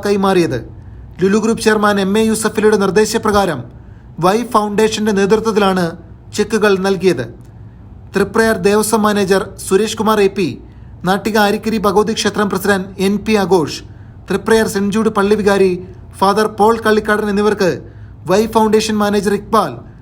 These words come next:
ലുലു ഗ്രൂപ്പ് ചെയർമാൻ എം എ യൂസഫ് അലിക്ക് വേണ്ടി ചെക്കുകൾ കൈമാറി. വൈ ഫൗണ്ടേഷൻ നൽകുന്ന മറ്റു സഹായങ്ങൾക്ക് പുറമെയാണ് ഇത്.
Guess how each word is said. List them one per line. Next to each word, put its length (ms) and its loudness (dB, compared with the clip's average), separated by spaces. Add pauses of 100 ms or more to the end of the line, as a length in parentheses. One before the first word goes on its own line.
(280)
ലുലു 220 0
ഗ്രൂപ്പ് 220 -4
ചെയർമാൻ 340 0 (240)
എം 160 -2
എ 80 2
യൂസഫ് 300 -2
അലിക്ക് 240 -4
വേണ്ടി 220 0 (540)
ചെക്കുകൾ 360 2 (140)
കൈമാറി. 460 2 (420)
വൈ 120 6 (140)
ഫൗണ്ടേഷൻ 480 0
നൽകുന്ന 320 2 (340)
മറ്റു 320 -2
സഹായങ്ങൾക്ക് 540 0 (100)
പുറമെയാണ് 540 2 (280)
ഇത്. 140 0